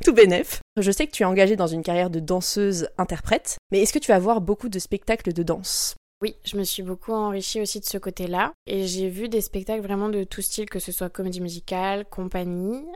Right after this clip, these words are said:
Speaker 2: À Paris, j'ai vu, bah, tout ce qui est les spectacles de Festschächter, des compagnies comme Prejlokage,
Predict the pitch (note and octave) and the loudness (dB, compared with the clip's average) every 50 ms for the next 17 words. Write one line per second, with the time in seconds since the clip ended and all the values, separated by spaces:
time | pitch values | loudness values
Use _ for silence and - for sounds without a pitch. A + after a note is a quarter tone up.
0 | - - _ _ - - F3+ F#3 - - G3+ G3 G3 F#3+ F#3 G3 G#3 G#3 G#3 G#3+ | -18 -20 _ _ -6 -6 -6 -4 -4 -2 0 0 0 -2 -4 -4 -4 -2 -2 -2
1 | G#3+ G3+ F#3+ G3+ F#3+ F#3 F#3 F3+ F3 E3+ F3 F#3 G3 G3 F#3 F#3+ F3+ F3+ F3+ - | -2 -4 -4 -4 -4 -4 -6 -6 -6 -8 -6 -6 -6 -4 -4 -4 -4 -4 -6 -8
2 | - - - - - - - G3 F#3+ F#3+ F#3 F#3 F#3 F#3 - - G3+ F#3+ - G3+ | -10 -10 -12 -12 -12 -14 -12 -10 -6 -6 -4 -4 -4 -4 -4 -2 -2 -2 -2 -2
3 | F#3+ - F#3+ F#3 F#3 F3+ - F3+ E3+ - F3+ E3 - - G3 G3+ G#3+ A3 A3+ - | -4 -4 -6 -6 -6 -8 -8 -8 -10 -8 -10 -8 -6 -4 -2 -2 -2 -2 -4 -8
4 | _ _ - F#3+ G3 F#3+ G3+ F#3+ F#3 F#3+ F#3 F3+ F3+ - F#3+ F3+ F3+ - - F#3+ | _ _ -4 -4 -4 -2 -4 -4 -4 -4 -4 -4 -6 -6 -6 -6 -6 -6 -6 -8
5 | F3 F3 F3+ F3 - - G3+ G3+ G#3 G#3+ G#3+ G#3+ A3 A3 G#3+ A3 A3 | -8 -8 -8 -8 -4 -4 -2 -2 0 0 0 0 0 -2 -4 -6 -8